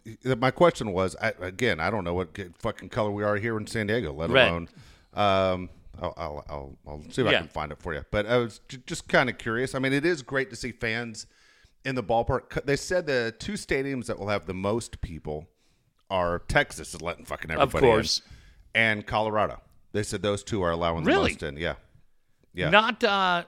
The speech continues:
Speaker 2: see, I would have thought, like, the Mar-, well, the Marlins.
Speaker 1: No one goes to those fucking games.
Speaker 2: At
Speaker 1: It could be
Speaker 2: least it
Speaker 1: a hundred percent out and no one's gonna go.
Speaker 2: Well, they'll go to the Marlins before they'll go to the Rays, right?
Speaker 1: Yeah, but, mm, yeah. Fuck, that's not saying a lot.
Speaker 2: No. Uh,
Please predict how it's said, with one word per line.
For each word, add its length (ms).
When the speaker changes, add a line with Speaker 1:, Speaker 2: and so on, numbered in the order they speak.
Speaker 2:
see, 240
I 100
would 120
have 120
thought, 300
like, 240
the 80
Mar-, 460
well, 280
the 160
Marlins. 800
Speaker 1:
No 60
one 80
goes 180
to 60
those 100
fucking 340
games. 480
Speaker 2:
At 100
Speaker 1:
It 40
could 100
be 60
Speaker 2:
least 140
it 60
Speaker 1:
a 20
hundred 180
percent 340
out 300
and 100
no 80
one's 160
gonna 220
go. 120
Speaker 2:
Well, 80
they'll 120
go 140
to 60
the 100
Marlins 540
before 320
they'll 140
go 180
to 60
the 120
Rays, 520
right? 320
Speaker 1:
Yeah, 160
but, 160
mm, 120
yeah. 260
Fuck, 560
that's 160
not 160
saying 220
a 80
lot. 180
Speaker 2:
No. 420
Uh, 240